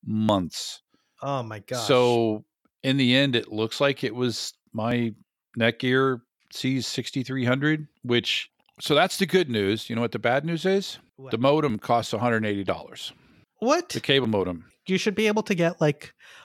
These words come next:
Speaker 2: a Motorola S B sixty-one eighty-three or one of those,
Speaker 1: Yeah, so it
Speaker 2: which support doxis three dot one. That should be, like,
Speaker 1: so
Speaker 2: ninety
Speaker 1: this
Speaker 2: bucks.
Speaker 1: d-,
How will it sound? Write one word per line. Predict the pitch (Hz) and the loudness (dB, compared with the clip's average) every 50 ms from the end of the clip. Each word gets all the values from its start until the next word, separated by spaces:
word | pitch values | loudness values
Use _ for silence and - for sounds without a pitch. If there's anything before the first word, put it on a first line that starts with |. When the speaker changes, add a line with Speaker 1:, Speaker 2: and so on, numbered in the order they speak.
| - _ - | -18 _ -2
Speaker 2:
a | 135 | 0
Motorola | 127 131 131 139 147 143 135 127 123 120 120 127 131 127 123 123 123 123 123 127 117 | 2 4 4 4 6 4 4 4 4 4 4 4 2 4 4 4 4 4 4 4 2
S | 120 127 127 - - | 2 0 0 -2 -2
B | - 131 127 123 127 | -2 2 2 2 2
sixty-one | 120 - - 123 - - - - 131 123 123 123 123 120 120 117 | 2 0 -4 -4 -4 -2 0 2 2 4 4 4 4 2 2 2
eighty-three | 117 120 120 120 117 - - 120 117 117 117 113 110 | 0 0 0 -2 -4 -2 -2 0 0 2 0 0 0
or | 110 110 110 | 0 2 2
one | 113 123 135 | 2 2 2
of | 135 117 98 | 2 0 0
those, | 98 98 95 98 98 101 104 - | 0 -2 -2 0 -2 -2 0 2
Speaker 1:
Yeah, | 139 123 117 | 2 2 2
so | - - 139 131 131 | 2 2 4 4 4
it | 127 - _ | 2 0 _
Speaker 2:
which | 135 127 - - | -2 -2 0 0
support | - 131 - - 120 113 - | -4 -2 0 2 0 2 4
doxis | 120 113 110 - - - 139 123 - - - | 2 2 2 -2 -2 -2 0 0 -2 -2 -2
three | - 131 131 123 | 0 0 2 2
dot | 127 120 120 | 2 2 2
one. | 160 208 202 180 170 170 175 196 | 2 2 4 4 4 2 2 0
That | 220 202 | 0 -2
should | - 247 | -2 -4
be, | 269 269 | -2 0
like, | 247 220 | 0 2
Speaker 1:
so | 240 | 2
Speaker 2:
ninety | 208 190 185 185 | 4 4 4 4
Speaker 1:
this | 175 123 | 4 2
Speaker 2:
bucks. | 117 113 - _ - - - - | 2 -2 -2 _ -18 -20 -18 -20
Speaker 1:
d-, | - | -20